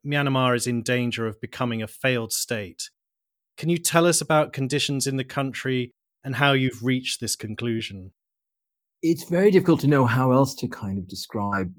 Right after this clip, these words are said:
Speaker 2: the situation that's evolved over the past few months. I mean, proper government is barely functioning anywhere in the country. Since the coup at the beginning of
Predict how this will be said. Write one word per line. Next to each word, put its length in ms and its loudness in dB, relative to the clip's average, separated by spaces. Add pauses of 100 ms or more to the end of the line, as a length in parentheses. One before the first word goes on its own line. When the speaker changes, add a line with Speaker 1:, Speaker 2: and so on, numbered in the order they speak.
(100)
Speaker 2:
the 80 -8
situation 720 -6
that's 240 -8
evolved 460 -2
over 180 -6
the 60 -8
past 420 -8 (100)
few 280 0
months. 480 -6
I 20 -12
mean, 340 -8
proper 300 0
government 500 -4
is 300 -8 (220)
barely 340 -4 (100)
functioning 680 -8 (100)
anywhere 440 -4
in 80 -4
the 80 -6
country. 560 -12 (420)
Since 320 -2
the 80 -8
coup 220 0
at 80 -4
the 40 -12
beginning 460 -4
of 140 -8